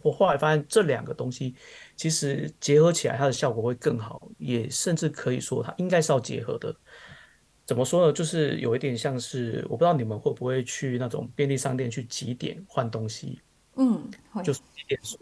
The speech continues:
Speaker 1: 然后去兑换东西。
Speaker 2: 嗯。
Speaker 1: 然后在这一个情境架构当中呢，梦想版比较像是那个最后你要换到的东西，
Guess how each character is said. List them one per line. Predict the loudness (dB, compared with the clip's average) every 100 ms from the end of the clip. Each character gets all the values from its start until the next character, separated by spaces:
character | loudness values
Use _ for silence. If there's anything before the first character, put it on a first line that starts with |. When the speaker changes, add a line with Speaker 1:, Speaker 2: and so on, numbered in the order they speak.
| -12
Speaker 1:
然 |
后 | -10
去 | -4
兑 | 0 2
换 | 0 -2
东 | -4
西。 | -6 -8 -10 -4
Speaker 2:
嗯。 | -2 -2 -10 -16 _ -8
Speaker 1:
然 | -2
后 | 2 0 -2 -20 _ _ _
在 | 0 4 4
这 | 4 2
一 | 2 0
个 | -2 -4
情 | -2 -4
境 | 0 0
架 | 2 0
构 | 0 -2
当 | -4 -6
中 | -6 -8
呢， | -6 -8 -12 _ _
梦 | 0 2 2
想 | -2 -2
版 | -4 -6 -12 _ _ _ _ _
比 | -8
较 | 0 2
像 | 2 0 -2
是 | -2 -2
那 | -2
个 | -4
最 | -2 2 2
后 | 0 -2
你 | -2
要 | -6 -4
换 | 0 0
到 | 2 0
的 | -2
东 | -6 -8
西， | -10 -10